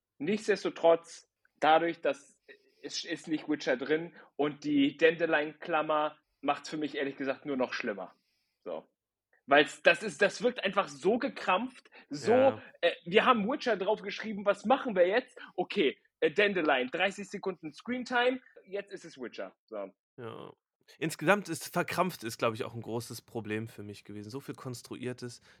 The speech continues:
Speaker 2: die Love Story war unschön. Wie sich die blöden Helden immer zur richtigen Zeit am richtigen Ort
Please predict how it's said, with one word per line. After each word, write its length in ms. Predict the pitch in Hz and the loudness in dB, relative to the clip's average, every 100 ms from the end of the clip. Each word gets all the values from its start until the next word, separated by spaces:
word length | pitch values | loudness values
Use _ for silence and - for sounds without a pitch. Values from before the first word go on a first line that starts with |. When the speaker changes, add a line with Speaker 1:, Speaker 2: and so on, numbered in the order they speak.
| - | -16
Speaker 2:
die 80 | |
Love 260 | 127 117 110 | -4 -4 -4
Story 300 | - 110 107 | -6 -8 -6
war 160 | 107 - | -6 -8
unschön. 640 | 110 107 - 110 107 107 - - | -10 -12 -12 -10 -10 -10 -14 -12
Wie 100 | 139 | -8
sich 160 | 139 147 | -8 -8
die 240 | 151 151 - _ | -6 -6 -6 _
blöden 380 | 143 143 180 196 | 0 6 6 6
Helden 460 | 151 160 175 170 - _ _ | 4 4 4 -2 -10 _ _
immer 420 | 156 165 185 190 - | -6 -2 0 -2 -6
zur 320 | - 175 143 190 | -10 -8 -6 -8
richtigen 360 | 185 208 190 | -8 -8 -10
Zeit 280 | - 170 - | -4 -6 -4
am 80 | 156 | -6
richtigen 440 | - 180 196 185 - | -6 -8 -12 -18 -14
Ort 280 | 147 165 | -12 -12